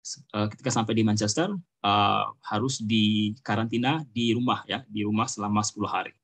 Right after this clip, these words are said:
Oke, kemudian, eh, baru nanti, eh, apalagi namanya, di, eh, tes sendiri untuk yang covid. Jadi, eh, ini sedikit berbeda ya bagi teman-teman yang sekarang lagi di Indonesia. Eh, kenapa?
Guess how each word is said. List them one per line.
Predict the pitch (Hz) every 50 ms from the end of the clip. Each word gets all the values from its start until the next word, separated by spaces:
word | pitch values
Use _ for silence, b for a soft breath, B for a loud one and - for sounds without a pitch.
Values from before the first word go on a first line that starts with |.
| _ _ _ _ _ _ _ _ _
Oke, | - - 95 117 165 180 175 B B B B _ -
kemudian, | 95 92 95 95 104 120 143 156 156 156
eh, | _ _ - 92 92 92 92 92 92 - -
baru | - 98 - 104 107 123
nanti, | 110 104 104 104 135 143 156 165 170 - _ _ _ _ _ -
eh, | - 92 92 92 92 92 92 90 92 92 90 90 92 92 - _ _ _ _ _ _ _ _ _ _ _ _ _ _ _ _ -
apalagi | - - 110 113 113 113 110
namanya, | 110 110 117 131 135 139 135
di, | 110 104 110 107 104 101 101 101 98 98 98 98 98 - - _ _ _ _ _ _ _ _ _ _ _ _ _ _ - - _
eh, | - - 104 104
tes | - 127 120 -
sendiri | - 123 110 95 107 143 185 202 - -
untuk | 110 107 113 131 131 -
yang | 110 104 104 104
covid. | - 110 107 - 107 101
Jadi, | 117 156 196 208 208 b b b b b _ -
eh, | - 107
ini | 139 151 170
sedikit | 170 147 139 139 135 151 139
berbeda | 127 123 110 104 98 110 123 139 - - -
ya | 107 110 139
bagi | 127 107 98 98 98
teman-teman | 98 - 113 104 104 107 107 117 131 117
yang | 107 104 101 104 104 113
sekarang | - - - - 98 101 107 107
lagi | 104 104 101 104 104
di | 104 107 104
Indonesia. | 101 95 90 - - 120 156 180 - _ _ _ _ _ _ _ _ -
Eh, | -
kenapa? | - 101 98 95 98 -